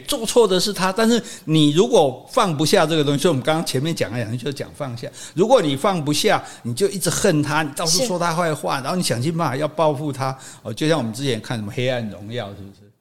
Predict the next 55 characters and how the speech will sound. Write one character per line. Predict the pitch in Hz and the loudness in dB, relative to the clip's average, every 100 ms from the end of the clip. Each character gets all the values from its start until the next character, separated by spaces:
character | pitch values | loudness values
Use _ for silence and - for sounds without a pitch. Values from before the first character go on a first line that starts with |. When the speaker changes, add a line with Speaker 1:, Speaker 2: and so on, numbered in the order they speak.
| - | -4
Speaker 2:
哦。 | 247 247 | -2 -2
Speaker 1:
对， | 117 | -4
可 | 135 165 | 0 4
是 | 247 | 6
我 | 151 139 | 4 2
觉 | 147 147 | 2 0
得 | |
不 | 151 165 | 0 -4
值 | - 113 | -10 -10
得， | 104 - - _ _ - | -12 -16 -20 _ _ -12
Speaker 2:
嗯。 | 240 214 | -8 0
Speaker 1:
因 | |
为 | 247 | 2
你 | 165 | 2
的 | 143 | 2
一 | 185 | 0
生 | 185 185 | 0 0
其 | 180 127 | -2 -6
实 | 123 | -6
就， | 143 147 - _ - | -8 -8 -10 _ -10
就， | 185 147 - - | -8 -8 -12 -6
就 | 196 | -4
活 | - 127 | -4 -2
在 | 156 | -4
报 | 151 143 | -4 -6
复 | 131 147 | -6 -10
里 | 107 | -14
嘛。 | 90 - _ _ - | -16 -20 _ _ -20
Speaker 2:
嗯。 | 214 | -8
Speaker 1:
我 | 139 | -4
们 | 196 | 0
看 | 247 | 0
的 | 190 | 0
人 | 151 | -4
是 | 180 | -4
看 | 185 151 | -4 -4
得 | |
很 | 117 120 | -4 -6
爽， | - 117 98 | -4 -6 -6
可 | 131 | -4
是 | 196 | -4
想 | 135 110 | -4 -4
到 | 151 139 - - - | -4 -4 -8 -20 -12
这 | - 170 | -4 0
个 | 151 | 0
报 | 170 160 131 | 2 2 0
复 | 151 135 | -2 -8
的 | 113 104 | -8 -10
人， | 98 95 98 123 | -10 -14 -16 -16
其 | - | -12
实 | 127 | -10
也 | 139 | -10
很 | 85 107 | -12 -14
可 | - 98 | -14 -18
怜 | - | -18